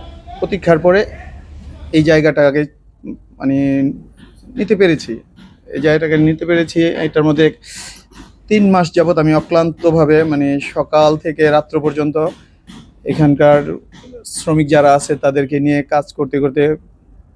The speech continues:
আজকে লাস্ট মানে ফিনিশিং পর্যায়ে আসছি।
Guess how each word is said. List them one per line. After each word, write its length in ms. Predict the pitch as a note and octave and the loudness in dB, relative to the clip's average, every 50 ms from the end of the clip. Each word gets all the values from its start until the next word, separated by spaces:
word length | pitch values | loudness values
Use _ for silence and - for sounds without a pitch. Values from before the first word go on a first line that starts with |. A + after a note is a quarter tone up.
| _ _ - _ _ _ _ _ - | _ _ -20 _ _ _ _ _ -6
আজকে 400 | C3+ - - - D3 C#3+ C#3 C3+ - - | -6 -6 -4 0 0 2 2 0 0 -2
লাস্ট 440 | B2+ C3 C#3+ D3 - - - - _ _ _ _ _ _ - | -2 0 0 -2 -2 -6 -16 -20 _ _ _ _ _ _ -10
মানে 200 | - C#3 C3+ C3+ | -6 -4 -4 -4
ফিনিশিং 400 | - - D#3+ D#3+ D#3 D#3+ E3+ D#3 | -2 0 0 2 2 2 0 0
পর্যায়ে 300 | D#3+ D3+ C#3 D3+ C#3+ C#3+ | 0 0 2 2 2 2
আসছি। 320 | C#3 - - - D3+ G3 | 0 -2 -2 -2 -2 -2